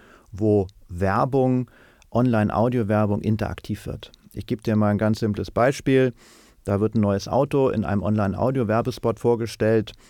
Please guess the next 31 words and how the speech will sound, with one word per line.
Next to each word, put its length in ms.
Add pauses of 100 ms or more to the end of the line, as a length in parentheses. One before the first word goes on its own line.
(380)
und 320
der, 260 (220)
der 120
Spot 300
fragt 380
dich: 280
"Thomas, 420
Mensch, 380
möchtest 260
du 40
nicht 180
eine 100
Probefahrt 680
mit 160
dem 100
neuen 460 (160)
Mini 320
machen?" 320
Nehmen 160
wir 100
mal 100
einfach 320
ein 240
Modell. 540 (580)
Äh, 280
und 420
du 240
hast 240
dann 100
die 120
Möglichkeit, 760